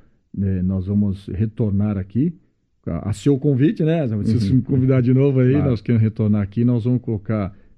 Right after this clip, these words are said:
Speaker 1: tudo a pratos limpos, aí todo mundo vai, vai entender. Mas, é, é, realmente, a vida é, é curta e é muito dinâmica. Mu-, muita gente pergunta pra mim, "Pô, e daí, como é que tá? Tá gostando da nova, da, da nova carreira?" Eu falei, "Não é carreira.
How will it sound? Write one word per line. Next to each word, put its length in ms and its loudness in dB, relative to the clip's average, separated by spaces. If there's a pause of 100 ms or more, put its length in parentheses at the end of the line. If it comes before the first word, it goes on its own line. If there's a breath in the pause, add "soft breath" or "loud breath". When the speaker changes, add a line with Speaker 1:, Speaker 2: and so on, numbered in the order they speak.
Speaker 1:
tudo 160 0
a 40 0
pratos 280 -2
limpos, 400 0
aí 80 2
todo 240 0
mundo 260 4
vai, 280 0
vai 200 0
entender. 440 0 (200)
Mas, 300 -6
é, 320 -2
é, 20 -2
realmente, 500 0
a 140 -8
vida 400 -4 (320 loud breath)
é, 280 -4
é 100 -4
curta 420 0
e 240 2
é 60 2
muito 260 2
dinâmica. 540 0 (260 soft breath)
Mu-, 140 4
muita 280 4
gente 200 0
pergunta 260 2
pra 100 0
mim, 160 0 (280 soft breath)
"Pô, 120 -6
e 60 -2
daí, 220 0
como 180 -4
é 60 0
que 80 -8
tá? 180 -2
Tá 160 -4
gostando 300 0
da 60 2
nova, 380 0
da, 240 -4
da 140 -2
nova 220 0
carreira?" 380 -2
Eu 40 -2
falei, 180 -2
"Não 160 2
é 60 0
carreira. 380 -8